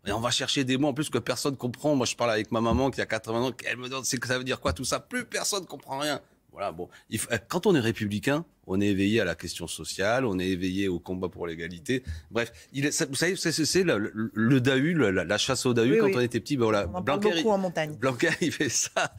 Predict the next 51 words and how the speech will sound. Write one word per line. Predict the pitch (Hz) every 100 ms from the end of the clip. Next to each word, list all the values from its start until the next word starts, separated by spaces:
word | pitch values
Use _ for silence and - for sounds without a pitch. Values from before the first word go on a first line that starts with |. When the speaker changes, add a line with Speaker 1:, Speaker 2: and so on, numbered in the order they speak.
| 226
Speaker 1:
à | 139
l'école, | 127 123 - 165
il | 123
chasse | - 156 151
le | 123 120
dahu, | 110 120 123 139 139
euh, | 104 87 - -
islamo-wokiste | 117 127 123 131 123 120 - 131 135 117
ou |
je | -
sais | 113
pas | 98
quoi. | - 113
Bon, | 101 87 -
il | 101
perd | 139 123
du | 107
temps, | 98 -
alors | 104 -
que |
sur | 117 120
l'école, | 113 98 131
il |
y |
a | 98
des |
vrais | 95 90
problèmes. | - -
Speaker 2:
Un | 196
petit | -
mot | 208
du | 175
pass | 220 -
vaccinal | 185 - - 175 156
qui | 143
est, | 151 165
euh, | 151
à | 254
nouveau | 247 233 196
devant | 185 165
l'Assemblée | 156 170 160
nationale. | 160 170 185 202 208
Il |
va | -
repasser | - - 156
devant | 147
les | 147
députés | 143 151 151 175
que | 165
vous | 143
représentez. | - 127 143 156 196 208